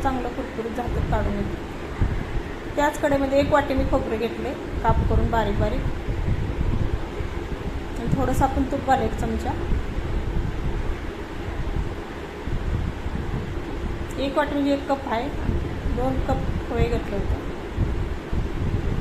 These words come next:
सर्व खोबरं चांगलं आता व्यवस्थित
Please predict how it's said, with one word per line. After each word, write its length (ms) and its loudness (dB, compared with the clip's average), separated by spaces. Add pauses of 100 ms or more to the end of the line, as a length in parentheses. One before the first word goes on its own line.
(2000)
सर्व 280 4
खोबरं 220 4
चांगलं 300 2
आता 200 2
व्यवस्थित 360 2